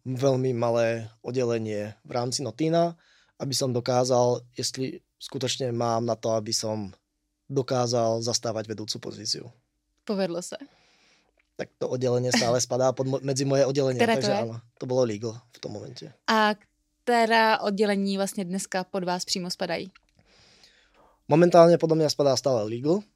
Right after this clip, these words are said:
Speaker 2: Áno.
Speaker 1: ktorý sa vybudoval viac menej, keď som ho ja preberal, tak mal, som tam bol ja a jeden zamestnanec.
Speaker 2: Áno.
Speaker 1: Momentálne má,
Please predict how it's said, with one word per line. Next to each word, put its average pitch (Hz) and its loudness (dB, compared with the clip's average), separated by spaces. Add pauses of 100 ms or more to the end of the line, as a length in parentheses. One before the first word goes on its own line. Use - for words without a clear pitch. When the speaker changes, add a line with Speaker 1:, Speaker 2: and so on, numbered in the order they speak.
(160)
Speaker 2:
Áno. 202 -2
Speaker 1:
ktorý 131 0
sa 135 -2
vybudoval 131 2
viac 123 2
menej, 127 -2
keď 120 -4
som 131 -2
ho 120 0
ja 120 2
preberal, 120 2
tak 123 -4
mal, 113 -2 (580)
som - -4
tam 120 -2
bol 117 0
ja 123 0 (220)
a 107 -12 (180)
jeden 123 -6
zamestnanec. 123 -2 (180)
Speaker 2:
Áno. 196 -8 (180)
Speaker 1:
Momentálne 120 0
má, 110 -4